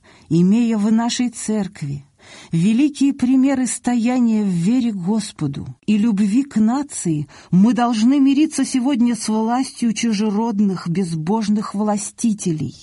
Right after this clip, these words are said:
И это лжесмирение подкрепляется еще и ссылкой на святого апостола Павла.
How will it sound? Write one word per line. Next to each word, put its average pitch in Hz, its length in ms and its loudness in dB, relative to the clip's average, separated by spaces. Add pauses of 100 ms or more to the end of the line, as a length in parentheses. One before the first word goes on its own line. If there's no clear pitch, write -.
(880)
И - 220 -2 (220)
это 240 420 -2
лжесмирение 185 1300 -2 (160)
подкрепляется 240 1000 -2
еще 240 420 0
и 240 140 0
ссылкой 247 840 -2 (400)
на 175 220 2
святого 226 800 -2
апостола 185 1000 -4 (200)
Павла. 143 560 -4